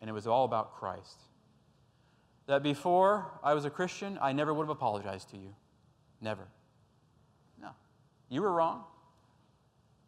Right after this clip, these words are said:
And you started that fight. You're the one who basically rose your prices at the store and made me wanna go ahead and steal from you.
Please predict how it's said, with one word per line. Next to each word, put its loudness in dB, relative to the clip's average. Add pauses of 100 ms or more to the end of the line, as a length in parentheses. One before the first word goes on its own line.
(280)
And -16
you -8
started 2
that 0
fight. 2 (120)
You're 2
the 4
one 6
who -2
basically -2 (240)
rose 4
your 0
prices 2
at -4
the -10
store 2
and 0
made -2
me -2
wanna -2
go 0
ahead -2
and -6
steal -6
from -10
you. -6